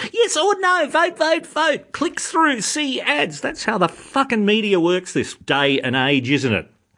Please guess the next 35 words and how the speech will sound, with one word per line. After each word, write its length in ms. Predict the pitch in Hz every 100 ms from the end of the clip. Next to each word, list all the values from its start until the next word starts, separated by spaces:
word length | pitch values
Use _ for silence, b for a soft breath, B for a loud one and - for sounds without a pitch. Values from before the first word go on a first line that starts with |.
| _ _ - - _ _ _ _ _ _ _ _ -
The 120 | 226
Australian 600 | - 254 302 339 127 80 - B
has 120 | 202 -
got 140 | 247
at 100 | 202
least 240 | 254 240
six 380 | - - 339 -
stories 560 | - 226 190 151 127 135
linked 260 | 135 147
from 160 | - 120
its 160 | 120 -
homepage, 640 | 143 135 139 107 101 92
in-, 580 | 139 135 - - 151 180
<laughs> 0 |
including 440 | 156 - 233 196
some 200 | 165 190
irrelevant 540 | 170 160 190 214 190 -
commentary 520 | - 156 165 160 139
from 180 | 123 131
opposition 480 | 127 127 113 - 120
leader 240 | 123 113 107
Tony 440 | - 131 113 -
Abbott, 340 | 131 117 113 - B B B B B
and 240 | 143 156
even 400 | 202 190 156 135
Rudd 340 | 196 269 117
saying 380 | - - 156 143
he'd 300 | 165 131 -
do 260 | 147 185 196
things 400 | 196 190 190 127
differently 800 | 95 95 196 - 190 - 143 123
now, 340 | 117 98 90
which 280 | 90 95 -
is 160 | 117 -
apparently 600 | - 156 151 151 147